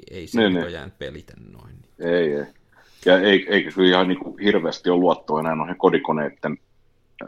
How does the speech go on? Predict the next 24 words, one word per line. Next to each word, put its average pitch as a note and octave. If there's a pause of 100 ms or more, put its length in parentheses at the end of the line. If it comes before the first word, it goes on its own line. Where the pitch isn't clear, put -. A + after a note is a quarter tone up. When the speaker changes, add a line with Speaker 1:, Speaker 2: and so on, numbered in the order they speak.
(100)
Speaker 2:
näihin D#2
eri D#2+ (1040)
huoltopalveluihin, D2+
koska D#2+
jääkaapin E2
valmistajan E2+
sivut, E2 (840)
niin D#2+
mä D#2+
sain F2
kyllä F2
puhelinnumeron, D#2+ (100)
mut -
siellä E2+
ei D2+
vastattu. - (720)
Speaker 1:
<laughs> G#2+ (960)
Speaker 2:
Ja E2+ (100)
sitten F2+
tota, D#2+
siellä E2+ (300)
puhelinnumerossa F#2+
vastasi -
automaatti, F2+